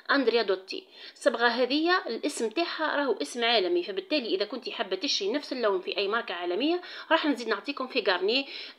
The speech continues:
غارنيه تهبل يا البنات وتعطيكم نتيجه ولا اروع خير حتى من اندريا.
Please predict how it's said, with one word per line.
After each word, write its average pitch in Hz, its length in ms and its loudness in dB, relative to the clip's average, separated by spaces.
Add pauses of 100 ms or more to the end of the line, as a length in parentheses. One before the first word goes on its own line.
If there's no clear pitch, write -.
غارنيه 226 340 4
تهبل 196 340 -2
يا 196 60 8
البنات 208 400 0
وتعطيكم 196 520 -6
نتيجه 220 320 0
ولا 214 380 2
اروع 254 160 0
خير - 180 -8
حتى - 220 -10
من 240 340 -8
اندريا. - 360 -10